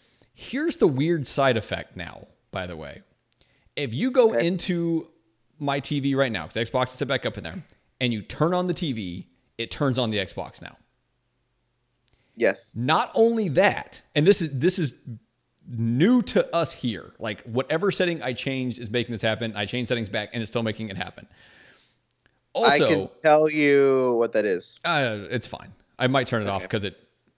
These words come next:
Speaker 1: upsets Ryan. Um, but also, you can use the T V remote, the regular-ass T V remote, to control the Xbox.
Speaker 2: That I don't know how to fix.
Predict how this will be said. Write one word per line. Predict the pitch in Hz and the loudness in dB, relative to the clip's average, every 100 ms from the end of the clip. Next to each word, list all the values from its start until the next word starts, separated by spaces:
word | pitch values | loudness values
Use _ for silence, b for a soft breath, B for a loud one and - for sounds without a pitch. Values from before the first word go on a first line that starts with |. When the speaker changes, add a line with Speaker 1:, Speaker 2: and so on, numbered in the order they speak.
| - | -6
Speaker 1:
upsets | 107 - 101 101 | -2 -2 -2 -4
Ryan. | 92 90 90 - _ _ | -8 -8 -12 -14 _ _
Um, | 98 90 90 87 98 - _ _ - | -8 -6 -8 -10 -12 -14 _ _ -10
but | 104 123 110 - b b b b b b | -2 -2 -2 -10 b b b b b b
also, | 202 240 190 147 | -2 2 2 2
you | 120 147 | -2 -2
can | 165 | 0
use | 170 - | -2 -2
the | 135 | -4
T | - 226 | -2 -2
V | 214 | 2
remote, | 170 117 90 - - | 0 0 -4 -6 -4
the | 120 | -2
regular-ass | 101 156 226 254 233 220 | 0 0 0 0 0 -2
T | 220 214 | -4 -4
V | 190 | -2
remote, | 120 92 76 - _ _ _ _ _ _ _ - | -2 -4 -10 -14 _ _ _ _ _ _ _ -2
to | 180 | 0
control | 185 175 - 180 | 2 0 2 2
the | 147 135 | 2 0
Xbox. | 127 - - - - _ _ _ _ _ _ _ _ - | 0 -6 -14 -18 -20 _ _ _ _ _ _ _ _ -2
Speaker 2:
That | 143 151 151 | 4 6 6
I | 143 | 6
don't | 127 117 | 4 2
know | |
how | 113 | -2
to | 101 | -6
fix. | - 90 - 160 | -8 -16 -14 -16